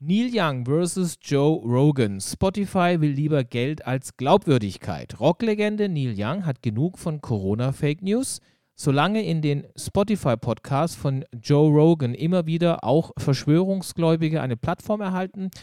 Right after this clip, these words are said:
soll der Streamingdienst gefällig seine Lieder aus dem Programm nehmen. Spotify reagierte auf die Forderung, indem ein Großteil der Songs tatsächlich entfernt wurden.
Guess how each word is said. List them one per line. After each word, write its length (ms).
soll 260
der 120
Streamingdienst 840
gefällig 520
seine 380
Lieder 320
aus 160
dem 140
Programm 420
nehmen. 340
Spotify 580
reagierte 540
auf 160
die 120
Forderung, 500
indem 540
ein 240
Großteil 720
der 160
Songs 480
tatsächlich 960
entfernt 760
wurden. 400